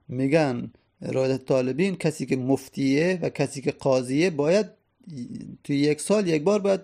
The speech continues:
مرورش بکنه، باید بکنه، چون که دیگه اصل م-، مسائلی که تمام این کتابایی که خوندیم در اون جمع کرده، یعنی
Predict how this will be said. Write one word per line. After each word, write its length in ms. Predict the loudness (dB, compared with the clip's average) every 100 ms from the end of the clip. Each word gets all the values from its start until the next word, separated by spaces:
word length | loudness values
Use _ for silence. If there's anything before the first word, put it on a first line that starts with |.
| _
مرورش 500 | -6 -2 2 0 0
بکنه، 400 | -4 -6 -8 -10 -14 _ _ _ _ _ _ _ _ _ _ _ _ _
باید 300 | 0 0 0
بکنه، 400 | -4 -6 -8 -10 -14 _ _ -8
چون 200 | -4 0
که 260 | 0 0 -4
دیگه 280 | -4 -4 -8 _ _ _ _ _ _ _ _ _ _ _ _ _ _ _ _ _ _ _ _ -2
اصل 600 | -2 -2 -2 0 0 0
م-، 600 | 0 -4 -4 -8 -10 -14 -20 _ _ _ _ _ _ -4
مسائلی 880 | -2 0 2 2 2 2 2 0
که 560 | -2 0 2 2 0 -4 -10 _ _ _ _ _ _ _ _ _ _ -16 -16 -18 _ _ _ _
تمام 260 | -2 0 0
این 160 | -2
کتابایی 440 | -2 2 2 2 0
که 120 | -2
خوندیم 360 | -2 -2 0
در 160 | 0 0
اون 120 | 0
جمع 320 | 2 0 0 -6
کرده، 420 | -8 -6 -6 -8 -10
یعنی 160 | -8